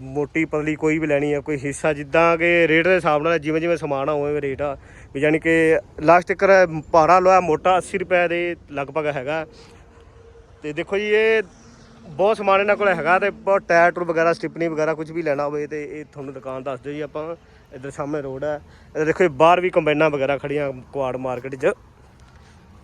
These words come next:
ਤੇ ਤੁਹਾਨੂੰ ਆਪਾਂ ਰੋਡ ਦਿਖਾਉਣਾ ਜੀ। ਆ ਕੇ ਐਸ ਦੀ ਬਹੁਤ ਵਧੀਆ ਚੈਸੀ ਖੜੀ ਆ,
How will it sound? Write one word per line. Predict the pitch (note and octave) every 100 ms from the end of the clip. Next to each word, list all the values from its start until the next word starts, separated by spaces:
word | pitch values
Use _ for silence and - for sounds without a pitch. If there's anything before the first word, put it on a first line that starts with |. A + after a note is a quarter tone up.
| - - - - - - - - - - - - - - - - - - -
ਤੇ |
ਤੁਹਾਨੂੰ | B2 C#3 D3
ਆਪਾਂ | C#3+ C#3+
ਰੋਡ | C#3+ D3+
ਦਿਖਾਉਣਾ | D3+ C#3
ਜੀ। | D3+
ਆ | D#3
ਕੇ | - D#3 D#3
ਐਸ | D#3
ਦੀ | D#3 D#3+
ਬਹੁਤ | D#3 D#3+
ਵਧੀਆ | D#3 D#3
ਚੈਸੀ | D3 C#3+ D3
ਖੜੀ | D3 D3+
ਆ, | D#3+